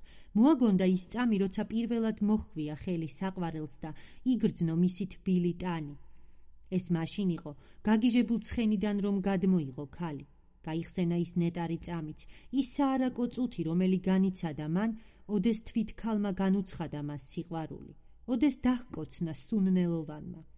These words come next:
ისე ცხადად წარმოუდგა ნოშრევანს სატრფო, რომ ეხლაც კი იგრძნო მისი ტანის სინაზე და უიმედო სურვილმა დახარა ვაშკაცი. ცხარე ცრემლით აატირა აქვითინა.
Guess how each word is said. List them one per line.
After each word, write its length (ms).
ისე 300
ცხადად 440
წარმოუდგა 680
ნოშრევანს 640
სატრფო, 520
რომ 140
ეხლაც 420
კი 140
იგრძნო 440
მისი 300
ტანის 380
სინაზე 420
და 140
უიმედო 500
სურვილმა 640
დახარა 540
ვაშკაცი. 720
ცხარე 420
ცრემლით 640
აატირა 640
აქვითინა. 680